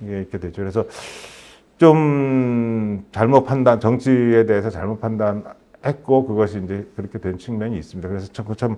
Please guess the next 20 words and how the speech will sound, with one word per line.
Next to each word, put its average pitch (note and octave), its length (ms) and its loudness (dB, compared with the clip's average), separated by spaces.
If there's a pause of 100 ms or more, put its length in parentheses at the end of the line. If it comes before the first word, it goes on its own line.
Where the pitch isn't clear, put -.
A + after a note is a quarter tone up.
(300)
안타까운 C3+ 580 4
일입니다. A2 480 2
사실은 G#2 420 -4 (280)
그, F#2 400 -2 (720)
그 E2+ 200 -10
주변에 B2+ 460 4
이번에 A2 480 2
연동형 A#2+ 340 4
비례대표제를 G2 760 0
강-, G#2+ 680 -4
그 F#2 340 -8 (100)
꼭 C3+ 140 -8
필요하다고 C#3 400 0
주장하는 G#2 360 -2
사람들 F2+ 400 -6
중에 G2 180 -10
대부분의 A#2 680 0
친구들은 G2 340 -8
정의당 A#2+ 380 -2
지지자였어요, E2 960 -8